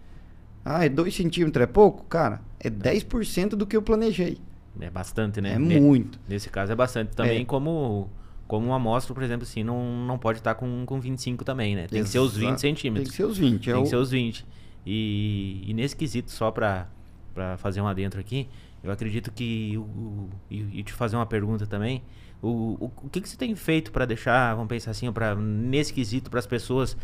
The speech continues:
Speaker 2: em questão de treinamento, da tua equipe, enfim, pra que, que esse, que esse trabalho seja bem feito no campo?
Speaker 1: É assim, ó, a minha equipe é be-, ela é bem madura na questão amostra de solo, né?
Speaker 2: Uhum.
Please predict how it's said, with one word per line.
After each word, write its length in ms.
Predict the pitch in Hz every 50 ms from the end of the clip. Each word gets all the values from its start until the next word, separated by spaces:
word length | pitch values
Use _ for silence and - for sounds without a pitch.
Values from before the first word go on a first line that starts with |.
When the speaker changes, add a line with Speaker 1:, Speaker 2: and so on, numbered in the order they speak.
| - - - -
Speaker 2:
em 80 | 110 110
questão 280 | - 120 110 135 131
de 80 | 123 107
treinamento, 720 | - 113 120 117 110 101 95 110 120 123 120 113 - 98
da 80 | 95 98
tua 140 | - 117
equipe, 340 | 113 107 - 113 120 117 113
enfim, 240 | 113 101 - - 123
pra 240 | 110 123 113 101 107 - - - - - - -
que, 160 | - 117 113
que 140 | - - 123
esse, 240 | 120 - 131 120
que 100 | - - 113
esse 200 | 110 135 131 -
trabalho 260 | 127 117 127 120 123
seja 220 | 120 131 120 110
bem 160 | 110 120 117 107
feito 240 | 113 110 104 110
no 80 | 110 104
campo? 240 | 107 95 80 - - - - - - - - - -
Speaker 1:
É 60 | 123
assim, 260 | 139 - - 139 127
ó, 120 | 120 113 -
a 100 | 147 143
minha 160 | 147 160 165 196
equipe 320 | 196 - 233 - - 226
é 80 | 208 190
be-, 180 | 170 - -
ela 180 | - 170 170 170
é 40 | 165
bem 140 | 160 180
madura 460 | 196 226 220 196 139 139 147 156 160 160
na 120 | 165 160
questão 720 | 156 165 156 147 - - 143 147 151 156 156 160 165 160 156
amostra 340 | 156 143 139 143 139 - 156
de 60 | -
solo, 280 | - 131 113 117 113 113
né? 120 | 117 123
Speaker 2:
Uhum. 140 | 113 120